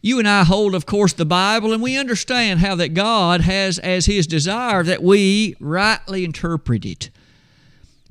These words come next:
Interpreting the Bible is not a business of make it say whatever you want it to say.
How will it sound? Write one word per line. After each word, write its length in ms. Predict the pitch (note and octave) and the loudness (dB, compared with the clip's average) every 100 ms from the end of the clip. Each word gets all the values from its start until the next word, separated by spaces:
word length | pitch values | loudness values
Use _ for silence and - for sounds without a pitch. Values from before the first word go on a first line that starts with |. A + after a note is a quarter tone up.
| - | -10
Interpreting 520 | D#3+ A3 C4 C4 A3 | -4 -2 -2 -2 -2
the 80 | F3 | 0
Bible 580 | E3 G3+ B3 C#3+ C#3+ D#3 | 0 2 2 2 2 0
is 140 | D3 | 0
not 260 | E3 G#3+ A3+ | -2 -2 0
a 60 | |
business 680 | D#3 F3+ A3+ G#3+ D#3+ E3 - | 0 0 0 -2 -2 -2 -2
of 220 | E3+ D#3 | -2 0
make 280 | E3+ A3 A3+ | 2 2 0
it 120 | G3+ | -2
say 320 | - G#3 A3 | -2 0 0
whatever 420 | A#3 G3 G#3 B3 A#3 | 0 2 2 2 0
you 160 | A#3 | 0
want 240 | A#3 B3 C4 | 0 -2 -4
it 100 | G#3 | -4
to 60 | |
say. 800 | F3 A3 A3 A3 C3 C#2+ C2+ - | -4 -2 -2 -4 -6 -8 -16 -20